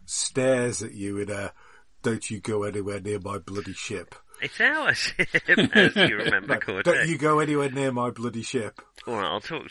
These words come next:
Speaker 2: to the, um, tower. Uh, we've had our little grav drive malfunction, I'm afraid. We're just gonna,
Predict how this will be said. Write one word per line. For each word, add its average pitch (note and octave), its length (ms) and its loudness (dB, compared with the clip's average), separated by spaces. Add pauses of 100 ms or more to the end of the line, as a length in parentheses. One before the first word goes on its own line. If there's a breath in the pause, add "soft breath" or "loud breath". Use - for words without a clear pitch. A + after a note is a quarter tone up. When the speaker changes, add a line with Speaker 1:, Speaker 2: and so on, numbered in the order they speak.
Speaker 2:
to A#2 100 -6
the, G2+ 240 -2
um, F#2+ 160 -2 (1000 loud breath)
tower. E2 420 -4 (140)
Uh, G#2 300 2
we've A#2+ 160 -12
had D#3+ 220 2
our C3+ 240 0
little B2+ 280 -10 (400)
grav A#2 300 -2
drive A2 260 -4
malfunction, G#2 560 -10
I'm F#2 120 -6
afraid. G2+ 400 -4
We're E2+ 80 -10
just - 220 -16
gonna, F#2+ 260 -4